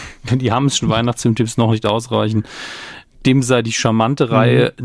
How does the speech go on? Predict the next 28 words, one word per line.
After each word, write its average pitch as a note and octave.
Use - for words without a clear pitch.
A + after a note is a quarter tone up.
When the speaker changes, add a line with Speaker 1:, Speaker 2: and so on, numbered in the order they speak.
Speaker 1:
von A#2+
Reviews A#2
der A2+
Hallmark-Weihnachtsfilme G#2
Time A#2+
for A#2
Me C3+
to -
Come G#2
Home A2
for A2+
Christmas, A#2
Time A2+
for A#2+
You D#3
to B2+
Come A#2
Home B2+
for A#2
Christmas, A#2+
Time A#2
for -
Us D#3
to A#2+
Come G#2+
Home A2
for A2
Christmas, A#2+